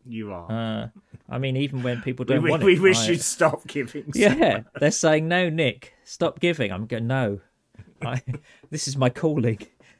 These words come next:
Speaker 2: my identity." So, look, but I, what struck me was how difficult I found it, because I s-, I've really moved on.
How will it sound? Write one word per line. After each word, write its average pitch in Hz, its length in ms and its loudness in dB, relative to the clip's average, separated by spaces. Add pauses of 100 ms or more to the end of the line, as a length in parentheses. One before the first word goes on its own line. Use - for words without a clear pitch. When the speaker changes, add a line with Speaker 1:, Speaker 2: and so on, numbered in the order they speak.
Speaker 2:
my 123 180 2
identity." 151 560 0 (360)
So, 208 140 2
look, 202 180 -2 (1300)
but - 180 -2
I, 233 80 -2
what 330 400 -4
struck 294 340 -2
me 185 80 0
was 151 120 -2
how 214 400 0 (220)
difficult 247 420 -2
I 135 40 -4
found 110 300 -4
it, - 80 -8
because - 260 -6
I 220 80 -4
s-, - 280 -10
I've 196 220 -6
really 240 340 -2
moved 170 380 0
on. 214 400 -8